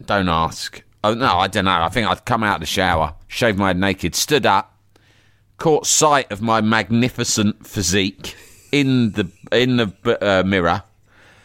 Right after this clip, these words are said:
and then I looked at my pubes. I thought, "The old pubes there." Never did get round to shaving them. Then I looked at the clippers still in my hand, my head clippers. I thought, "Fuck it, I'll do it now."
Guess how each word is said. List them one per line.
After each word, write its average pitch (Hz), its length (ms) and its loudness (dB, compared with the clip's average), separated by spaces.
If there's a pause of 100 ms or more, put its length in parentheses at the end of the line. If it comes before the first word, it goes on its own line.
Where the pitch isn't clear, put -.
(680)
and 120 140 2
then 123 140 2
I 127 80 2
looked 160 280 0
at 117 60 -4
my 123 140 0
pubes. 127 420 0
I 110 100 4
thought, 110 320 4 (540)
"The 101 100 -6
old 101 200 0
pubes 107 380 0
there." 113 340 0 (480)
Never 170 180 0
did 190 240 0
get 139 180 0
round 104 260 2
to - 40 -4
shaving 104 480 2
them. 139 220 0 (380)
Then 139 120 0
I 131 100 4
looked 160 340 0
at 147 80 -6
the 123 60 -8
clippers 120 460 -2
still 156 220 -2
in 139 80 -2
my 135 180 2
hand, 143 360 0 (340)
my 131 180 2
head 151 140 0
clippers. 160 380 0
I 143 80 4
thought, 147 300 2 (160)
"Fuck 202 380 0
it, 143 100 0
I'll 151 120 2
do 170 200 4
it 180 160 2
now." 208 340 4